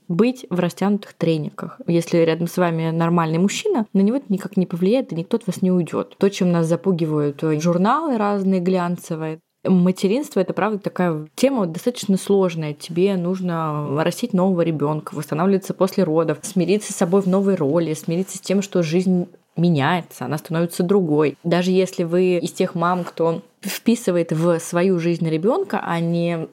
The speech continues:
строит свою жизнь вокруг ребенка, то все равно изменения есть. Не бывает такого, что вы родили и не заметили, что ваша жизнь не изменилась.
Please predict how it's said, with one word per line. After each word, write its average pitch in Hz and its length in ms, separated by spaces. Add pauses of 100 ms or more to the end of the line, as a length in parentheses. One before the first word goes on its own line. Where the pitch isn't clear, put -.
строит 180 400
свою 170 260
жизнь 170 560
вокруг 185 440
ребенка, 165 400
то - 120
все - 260
равно 185 340
изменения 170 680
есть. 156 360
Не 160 100
бывает 170 340
такого, 226 320
что 262 180
вы 170 160
родили 170 400
и 185 100
не 170 140
заметили, 170 680
что - 180
ваша 175 220
жизнь 202 280
не 180 160
изменилась. 180 840